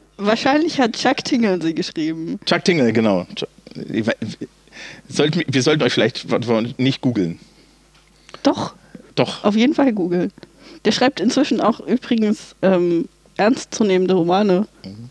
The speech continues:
Speaker 1: Ich hab einen von ihm gelesen, der war richtig gut.
Speaker 2: Okay, weitere Vorschläge. Die Giraffen waren schon sehr gut.
Speaker 1: <laughs>
Speaker 2: Haben wir noch was?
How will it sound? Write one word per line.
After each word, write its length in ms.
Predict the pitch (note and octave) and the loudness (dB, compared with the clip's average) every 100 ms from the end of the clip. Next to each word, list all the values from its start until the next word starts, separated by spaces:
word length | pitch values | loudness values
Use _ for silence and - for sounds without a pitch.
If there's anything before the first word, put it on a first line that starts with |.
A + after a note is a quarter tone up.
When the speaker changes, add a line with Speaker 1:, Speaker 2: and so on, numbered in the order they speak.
| - | -8
Speaker 1:
Ich 100 | - | -4
hab 160 | G3+ - | -2 0
einen 220 | F#3+ G3 | 0 2
von 320 | F#3 F#3+ - | 0 -2 -2
ihm 220 | - G3+ F3 | 0 0 0
gelesen, 460 | F3 A#3 G3+ F3 | 2 2 2 0
der 160 | F3+ E3 | 0 2
war 80 | F3+ | 2
richtig 320 | F#3 - - | 0 -6 -2
gut. 200 | A#3+ F#3+ - _ _ _ _ _ - D3 _ _ _ _ _ _ _ _ _ _ _ _ _ _ _ - | -2 -2 -8 _ _ _ _ _ -20 -20 _ _ _ _ _ _ _ _ _ _ _ _ _ _ _ -10
Speaker 2:
Okay, 180 | - D#3+ | -2 0
weitere 240 | D#3+ F3+ D3 | 2 0 0
Vorschläge. 440 | C#3 - A2 G2+ - _ _ _ _ _ _ _ _ _ _ _ _ _ _ _ _ _ _ _ - | 0 0 -2 -4 -10 _ _ _ _ _ _ _ _ _ _ _ _ _ _ _ _ _ _ _ -8
Die 80 | G#2+ | -4
Giraffen 340 | G2+ - D3+ | 0 0 0
waren 140 | A#2 A#2+ | 0 -2
schon 120 | A#2 | -4
sehr 100 | A#2+ | -4
gut. 220 | A2+ G2+ - _ _ _ _ | -4 -6 -10 _ _ _ _
Speaker 1:
<laughs> 40 | A#3+ C4+ - - - _ _ _ _ _ _ _ _ _ _ _ _ _ _ _ _ _ _ _ _ _ _ _ _ _ _ _ _ _ _ _ | 0 0 -2 -20 -20 _ _ _ _ _ _ _ _ _ _ _ _ _ _ _ _ _ _ _ _ _ _ _ _ _ _ _ _ _ _ _
Speaker 2:
Haben 120 | - - | -10 -4
wir 60 | |
noch 140 | F3 A#3 | -2 0
was? 300 | F4 - | 0 0